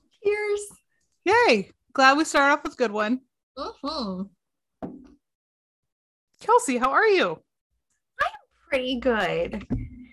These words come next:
Speaker 1: I had a good day. I
Speaker 2: Mm.
Speaker 1: can breathe a little easier these days. Things are going well. I have finally come to a point where I feel like I can slow down a little.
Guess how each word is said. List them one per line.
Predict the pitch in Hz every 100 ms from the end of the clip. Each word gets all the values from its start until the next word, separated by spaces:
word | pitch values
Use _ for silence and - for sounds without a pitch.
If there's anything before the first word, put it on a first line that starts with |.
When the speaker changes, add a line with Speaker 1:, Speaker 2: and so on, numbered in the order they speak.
| _ _ _ _ _ -
Speaker 1:
I | 285 285 311 320 320 320 302
had | 294 302
a | 302
good | 294 269
day. | 302 311 403 - _ _ _ - - -
I | 233 233 247
Speaker 2:
Mm. |
Speaker 1:
can | 311 285 269 262 254 247 - _
breathe | 214 220 247 262 262
a |
little | 254 254
easier | 233 254 262 262 247
these | 247 254 254
days. | 240 247 277 285 - _
Things | 254 254
are | - 233
going | 226 233 233 226
well. | 226 208 214 220 233 _ - - _ - - - - _ _ _ _ _ _ _ _ _
I | - 247 240 240 226 - -
have | - 247
finally | 240 - 247 247 254
come | 262 294 285
to | 294
a | 294
point | 294 294
where | 269 277
I | 285
feel | 285
like | 302 302 302
I |
can | 285 277
slow | 277 302 311
down | 311 330
a | 349
little. | 233 185 - - 190